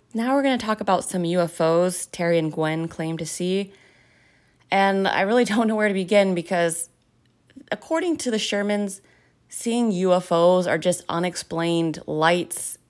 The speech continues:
or portals in the sky was, like, almost a daily occurrence for them. So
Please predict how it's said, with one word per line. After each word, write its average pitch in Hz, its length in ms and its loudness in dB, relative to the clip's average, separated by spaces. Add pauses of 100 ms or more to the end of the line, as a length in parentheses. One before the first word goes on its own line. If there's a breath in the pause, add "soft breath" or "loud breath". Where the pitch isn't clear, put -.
(140)
or 147 540 2
portals 185 760 4 (540 soft breath)
in 190 160 0
the 180 80 -2
sky 170 360 2
was, 165 220 -2
like, 131 220 -2
almost 175 320 0
a 156 40 -6
daily 147 320 2
occurrence 143 380 -6
for 143 160 -4
them. 90 320 -6 (100)
So 160 420 -2